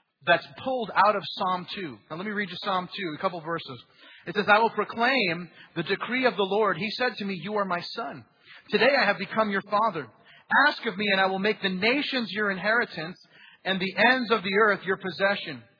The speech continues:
You will rule them with an iron scepter, and you will dash them to pieces like pottery.'" Now, the other thing that we have, too, is that it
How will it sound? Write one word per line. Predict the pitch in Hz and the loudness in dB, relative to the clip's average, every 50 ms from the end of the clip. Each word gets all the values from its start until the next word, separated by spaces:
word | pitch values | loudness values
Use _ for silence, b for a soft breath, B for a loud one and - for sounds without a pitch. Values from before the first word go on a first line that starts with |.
| _ b b b b b - | _ b b b b b -6
You | 180 | 0
will | 196 196 185 | 2 2 2
rule | 165 202 240 269 294 277 247 190 | 2 0 0 0 0 -2 0 2
them | 214 208 202 | 2 2 2
with | 202 196 - | 2 -4 -4
an | 196 190 | 0 2
iron | 190 208 220 226 220 214 | 4 4 4 2 -2 -6
scepter, | - - - 202 175 165 - 185 190 | -8 -4 2 2 2 2 0 -4 -4
and | 185 180 | -4 -4
you | 170 175 | -6 -6
will | 165 165 151 | -8 -8 -8
dash | - 185 180 180 208 190 - - | -2 0 0 2 2 0 -2 -6
them | - 180 170 | -10 -10 -10
to | - 170 151 | -10 -12 -14
pieces | _ - - 262 277 - - - 139 127 131 139 _ B B B B B | _ -12 -10 -8 -8 -8 -10 -10 -12 -12 -12 -12 _ B B B B B
like | - 151 208 208 190 143 139 143 143 - - - _ _ _ _ _ _ _ _ _ | -4 0 2 2 2 2 0 -4 -8 -12 -20 -20 _ _ _ _ _ _ _ _ _
pottery.'" | - - 180 175 175 170 151 127 107 110 113 _ _ _ _ _ _ _ _ _ _ _ _ _ _ _ _ _ _ - | 0 4 4 4 4 2 -2 -4 -6 -12 -18 _ _ _ _ _ _ _ _ _ _ _ _ _ _ _ _ _ _ -6
Now, | 160 156 | -6 -4
the | 156 160 190 | -2 0 -2
other | 233 240 | -2 -2
thing | - - 202 180 | -4 -6 -8 -8
that | 165 165 | -8 -8
we | 170 165 | -8 -6
have, | 156 175 170 165 - - | -2 0 0 0 -2 -4
too, | - 240 247 226 175 | -12 -10 -8 -6 -6
is | 151 | -6
that | - 165 156 - - - _ b b b b b b b | -2 -4 -4 -4 -6 -20 _ b b b b b b b
it | - 151 | -16 -16